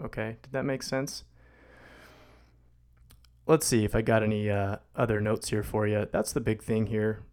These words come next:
brothers and sisters. Yeah. I think most of us, most of us, most of us have experienced,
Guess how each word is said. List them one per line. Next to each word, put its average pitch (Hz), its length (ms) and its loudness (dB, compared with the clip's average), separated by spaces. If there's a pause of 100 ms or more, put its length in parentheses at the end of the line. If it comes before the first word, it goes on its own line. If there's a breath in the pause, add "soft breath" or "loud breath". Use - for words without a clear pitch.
brothers 110 340 0
and 110 80 -4
sisters. 123 640 -4 (3250)
Yeah. 113 260 4 (4000)
I 120 80 4
think - 440 0 (1700)
most 131 280 6
of 139 80 6
us, - 320 0 (1120 soft breath)
most 139 300 4
of 135 100 4
us, 117 200 0 (560 loud breath)
most 160 240 -2
of 143 60 -2
us 120 120 2
have 117 220 -2
experienced, 104 840 -4